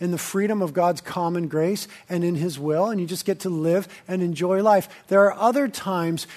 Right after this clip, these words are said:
where your will is contrary to God's will. These are the Gethsemane moments.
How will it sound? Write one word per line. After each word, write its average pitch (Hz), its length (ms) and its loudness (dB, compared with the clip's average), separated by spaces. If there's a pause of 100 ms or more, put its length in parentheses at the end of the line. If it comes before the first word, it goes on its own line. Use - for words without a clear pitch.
(120)
where 180 160 2
your 208 220 2
will 220 240 4
is 196 100 -2
contrary 202 640 -2
to 190 100 -6
God's 170 360 0
will. 147 240 -4 (140)
These 190 180 0
are 190 80 2
the 165 100 -4
Gethsemane 180 680 0
moments. 147 680 -6